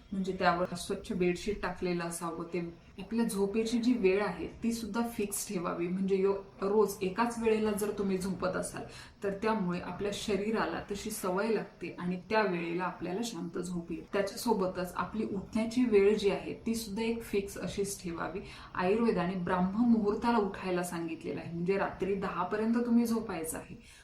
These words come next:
आणि सकाळी सहा पर्यंत उठायचं आहे. असं जर तुम्ही तुमचं झोपेचं शेड्यूल नियमित ठेवलं,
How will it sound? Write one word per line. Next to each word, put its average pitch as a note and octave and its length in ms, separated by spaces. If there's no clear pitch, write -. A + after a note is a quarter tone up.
आणि G3 200
सकाळी G3+ 380
सहा G#3+ 300
पर्यंत G3 360
उठायचं F3 480
आहे. E3 220
असं G3+ 220
जर A#3 160
तुम्ही A3 240
तुमचं F#3+ 240
झोपेचं F3 600
शेड्यूल F#3+ 380
नियमित G3 540
ठेवलं, F#3 340